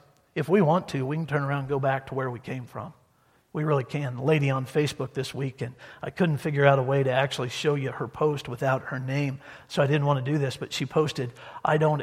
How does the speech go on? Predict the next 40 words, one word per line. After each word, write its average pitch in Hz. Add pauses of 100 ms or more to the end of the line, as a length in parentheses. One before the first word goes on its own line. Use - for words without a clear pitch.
ever 160
want 170
to 151
go 143
back 135
to -
my 127
old 135
way. 120
God 131
has 123
offered 123
me 123
too -
much." - (1040)
It's -
pretty 131
good. 123 (460)
"I 160
don't 156
ever 160
want 135
to 120
go 123
back. 131 (600)
God 143
has 131
offered 131
me 120
too 127
much." - (680)
Well, 160
we 180
can 147
all 147
turn 135
around 120
and 117
go 120
back, 131